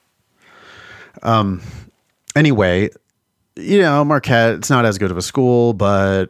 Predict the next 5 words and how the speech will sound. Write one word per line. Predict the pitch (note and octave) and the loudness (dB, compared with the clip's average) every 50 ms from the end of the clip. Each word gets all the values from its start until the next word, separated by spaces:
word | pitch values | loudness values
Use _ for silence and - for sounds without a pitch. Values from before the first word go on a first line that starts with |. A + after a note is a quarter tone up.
| - | -4
it's | - A#2+ - | -6 -4 -2
good | - B2 A#2+ A2+ | 0 -2 -2 -2
enough | - A#2 A2 G2+ G2+ G#2 G2+ G#2 G#2+ - - - - - | -4 -6 -4 -2 0 0 0 0 -2 -4 -8 -14 -18 -20
for | - - - G2 G2 G2 F#2+ G2 | -18 -10 -4 -2 0 0 0 0
Wisconsin. | F#2 F#2+ F#2+ - - - A2+ A2 G#2+ - - B1+ D2 D2+ G2 | 0 -2 -4 -4 -2 0 0 0 0 0 -4 -6 -8 -10 -10